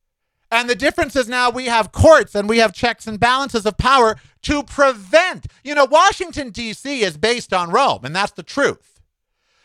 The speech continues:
There's even statues of our founders as Roman gods in the Smithsonian. And so this is not new.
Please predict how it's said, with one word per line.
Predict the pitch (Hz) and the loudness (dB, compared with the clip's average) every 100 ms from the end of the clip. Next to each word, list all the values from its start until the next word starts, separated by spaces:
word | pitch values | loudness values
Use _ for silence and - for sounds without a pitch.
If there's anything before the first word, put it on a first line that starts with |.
| _ | _
There's | - 262 | 2 2
even | 262 254 | 0 -6
statues | 226 - 247 277 - 220 180 | -6 -4 -2 -2 -6 -6 -2
of | 190 | 0
our | 190 196 | 2 0
founders | 226 247 247 175 151 - | -2 -2 -4 -6 -6 -8
as | 190 208 226 | -2 0 0
Roman | 175 185 202 196 180 | 2 2 2 0 -6
gods | 175 233 160 113 135 | -2 0 0 -4 -10
in | |
the | 151 | -10
Smithsonian. | 147 160 151 180 196 135 _ _ _ _ _ _ _ _ _ _ _ _ _ _ _ _ _ _ _ | -8 -8 -4 -4 -4 -10 _ _ _ _ _ _ _ _ _ _ _ _ _ _ _ _ _ _ _
And | 226 233 208 | -2 -2 -2
so | 254 247 240 220 _ _ _ _ _ | 0 0 0 -4 _ _ _ _ _
this | 180 320 | -2 -2
is | 311 269 196 | -2 -4 -4
not | 214 254 269 - _ | -4 -2 -2 -4 _
new. | 180 196 233 254 185 90 | -14 -6 -2 0 -2 -8